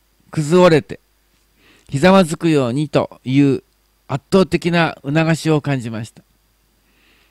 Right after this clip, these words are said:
ところが、ひざまずかないうちに、こう告げる声が聞こえました。我が子よ、今この時に、あなたにとって、必要なすべてのことを私はあなたに示してきました。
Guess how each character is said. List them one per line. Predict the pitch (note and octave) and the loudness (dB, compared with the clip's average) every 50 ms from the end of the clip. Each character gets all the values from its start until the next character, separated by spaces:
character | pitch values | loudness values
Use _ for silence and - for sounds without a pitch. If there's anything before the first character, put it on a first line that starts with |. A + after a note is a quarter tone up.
| _ _ _ _ _ _ _ _ _ _ _ _ _ _ | _ _ _ _ _ _ _ _ _ _ _ _ _ _
と | - F3 | -6 0
こ | E3+ G3+ | 2 4
ろ | G3+ F#3 | 4 4
が、 | E3 C3 - - _ _ | 2 0 -4 -8 _ _
ひ | _ - C3 | _ -14 -4
ざ | C3+ F#3 F#3 | -2 0 2
ま | F#3+ G3 F#3+ F3+ - - - - | 2 2 2 2 0 -6 -12 -18
ず | B2+ B2 D3 | -10 -10 -6
か | D3+ F#3 F#3 | -2 -2 0
な | F3 D#3+ | 0 0
い | C3+ A#2+ | 0 0
う | A2 G#2+ | -2 -6
ち | - - G#2 | -8 -10 -10
に、 | G#2 F2+ - _ _ _ _ _ _ _ _ - | -10 -10 -12 _ _ _ _ _ _ _ _ -16
こ | - D#3 E3 | -8 0 0
う | F3+ - | 0 0
告 | - - D#3 | 0 -2 -4
げ | F3 | -2
る | D3+ D3 | -2 -4
声 | - - D3+ C#3 A#2+ | -4 -4 -4 -2 -2
が | G#2+ A#2 A#2+ | -4 -6 -8
聞 | - - - | -10 -10 -10
こ | A#2+ A2 | -8 -8
え | G2+ | -8
ま | G2 F#2 | -10 -12
し | A#2 - | -14 -14
た。 | - - - _ _ _ _ _ _ _ _ _ _ _ _ _ _ _ _ _ _ _ _ _ _ _ _ _ _ _ _ _ _ _ _ _ _ _ _ _ _ _ _ _ | -16 -20 -20 _ _ _ _ _ _ _ _ _ _ _ _ _ _ _ _ _ _ _ _ _ _ _ _ _ _ _ _ _ _ _ _ _ _ _ _ _ _ _ _ _
我 | - - F3+ | 0 2 2
が | E3+ D3+ | 2 0
子 | - - A#2 | 0 -2 -2
よ、 | G#2+ F#2+ - - _ _ _ _ _ _ _ _ | -2 -2 -6 -10 _ _ _ _ _ _ _ _
今 | D#3 E3 E3+ D3+ C#3 A2 | -4 0 0 0 0 -2
こ | _ - E3 | _ -4 -2
の | F3 D#3+ | -2 -2
時 | - E3 C3+ - C#3 | -2 -4 -4 -4 -8
に、 | B2+ G#2+ - _ _ _ _ _ _ _ _ _ | -8 -8 -10 _ _ _ _ _ _ _ _ _
あ | - D#3 | -2 -2
な | F3 | 0
た | E3 G3 E3+ | 0 0 0
に | D#3+ D3+ C3 | 0 -4 -2
と | - C#3 | -2 -4
っ | - | -4
て、 | - _ - - - _ _ _ _ _ _ _ _ _ - _ _ _ _ | -4 _ -12 -12 -12 _ _ _ _ _ _ _ _ _ -20 _ _ _ _
必 | - - - - - | -18 -18 -12 -2 2
要 | F#3 F#3+ F3+ | 2 4 4
な | F3 F3 E3+ | 4 0 -2
す | - - | -2 0
べ | F#3+ G#3+ G3 | 0 0 2
て | - F3+ | 2 0
の | D#3+ D3+ C3+ | 0 0 -2
こ | D3 C#3 | -4 -4
と | - D3+ C#3 C3+ B2+ A2+ | 0 0 2 2 2 0
を | |
私 | A#2+ B2+ C#3+ C#3 - - | -2 -2 -4 -4 -4 -2
は | C#3+ C3 | -2 0
あ | |
な | C#3 D#3 D#3+ | 0 0 0
た | - D3+ | 0 -2
に | C3+ C3 A#2 A2+ | -2 -2 -4 -8
示 | - - - B2+ C3+ C#3 | -10 -8 -4 -2 -2 -4
し | - | -2
て | - C3+ B2+ | -4 -8 -8
き | - G#2+ | -8 -10
ま | A2+ A2+ A2+ | -10 -10 -10
し | - - | -10 -14
た。 | - - | -20 -20